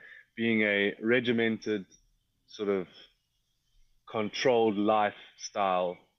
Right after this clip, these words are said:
and then going into independence very fast,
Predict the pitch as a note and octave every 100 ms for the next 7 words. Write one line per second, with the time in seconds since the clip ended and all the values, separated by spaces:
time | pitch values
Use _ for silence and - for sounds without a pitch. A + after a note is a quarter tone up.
0 | _ - G#2+ G2 F2+ G#2+ G#2 G#2+ G#2 G2+
1 | G#2+ G2+ - A2+ G#2 F2+ - - _ _
2 | _ _ _ _ _ _ F#2+ B2 G#2+ -
3 | G#2 F2 -